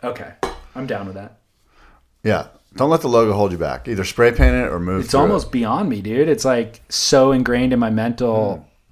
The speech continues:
Speaker 2: That's interesting.
Speaker 1: It's like the logo changes the geometry of the board almost.
Speaker 2: Wow.
Speaker 1: I know, it's weird.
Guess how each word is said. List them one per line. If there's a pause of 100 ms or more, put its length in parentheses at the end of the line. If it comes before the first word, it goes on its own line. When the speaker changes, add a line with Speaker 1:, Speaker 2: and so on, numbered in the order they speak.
(100)
Speaker 2:
That's
interesting. (120)
Speaker 1:
It's
like
the
logo
changes
the
geometry
of
the
board
almost. (720)
Speaker 2:
Wow.
Speaker 1:
I
know,
it's
weird.